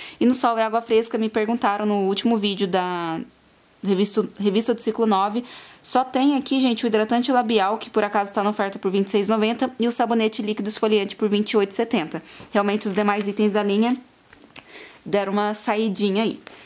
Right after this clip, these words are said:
Aqui, gente, somente o álcool, pelo que eu entendi, tá? Somente o gel antisséptico de trinta grama do Nuvem por quinze e noventa. Eu a-, gente, eu fiquei muito confusa, tá? Eu vou, eu vou na onde tem a foto aqui.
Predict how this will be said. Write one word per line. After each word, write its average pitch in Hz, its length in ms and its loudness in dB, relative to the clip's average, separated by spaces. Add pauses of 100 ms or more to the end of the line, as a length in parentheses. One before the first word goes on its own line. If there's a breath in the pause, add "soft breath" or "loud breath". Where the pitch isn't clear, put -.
(140 loud breath)
Aqui, 269 380 0
gente, 240 240 0
somente 254 560 0
o 262 80 2
álcool, 233 220 0
pelo 233 180 2
que 233 80 -2
eu 247 60 2
entendi, 240 400 2
tá? 214 320 -2 (280 loud breath)
Somente 240 440 0
o - 20 -2
gel 226 200 2
antisséptico 214 720 -2
de 202 120 -6
trinta 240 340 0
grama 202 320 0
do 202 220 0
Nuvem 208 340 4
por 202 220 0
quinze 196 320 0
e 202 40 2
noventa. 196 640 0 (460 loud breath)
Eu 294 280 2
a-, 220 240 0
gente, 254 280 0
eu 262 60 -2
fiquei 269 180 0
muito 262 200 2
confusa, 202 480 0
tá? 240 220 0
Eu 240 80 2
vou, 247 140 2
eu 254 160 0
vou 240 180 2
na 262 160 4
onde 254 220 0
tem 247 180 0
a 262 80 0
foto 226 340 0
aqui. 185 340 -2